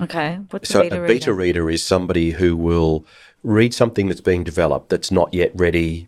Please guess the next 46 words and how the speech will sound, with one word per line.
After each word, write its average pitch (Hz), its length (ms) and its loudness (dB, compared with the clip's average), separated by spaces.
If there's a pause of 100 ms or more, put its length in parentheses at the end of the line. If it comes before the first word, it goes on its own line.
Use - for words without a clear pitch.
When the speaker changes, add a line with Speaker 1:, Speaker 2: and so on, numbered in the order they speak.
(120)
Speaker 2:
for - 360 0
editing 82 640 0
or 78 160 2
anything 82 340 -2
like 76 120 -2
that. 76 220 0
Th-, 147 200 -4
they'll 160 120 2
just 135 140 -8
give 110 120 -2
you 101 80 4
an 175 40 0
opinion. - 480 -6
Speaker 1:
Yeah, 180 320 4
yeah. 170 260 0 (260)
Speaker 2:
And 92 440 2 (920)
through 127 580 2
a 98 120 2
group 98 340 2
that 95 140 2
I 85 120 2
joined, 82 540 0 (460)
you're 92 160 4
able 92 240 2
to 85 300 0
select - 640 -2
the - 80 -4
type - 280 -4
of - 80 -4
beta 82 240 0
reader 80 220 0
you're 78 140 -2
looking 82 280 -2
for. 117 280 0
And 90 80 0
I 90 120 4
was 85 260 0 (280)
typically 90 360 0
going 82 260 0
for 87 140 -2
women 82 420 0
sort 82 200 -4
of 80 180 -2
thirty, 82 300 0
thirty-five 80 500 -2
plus, 127 420 -6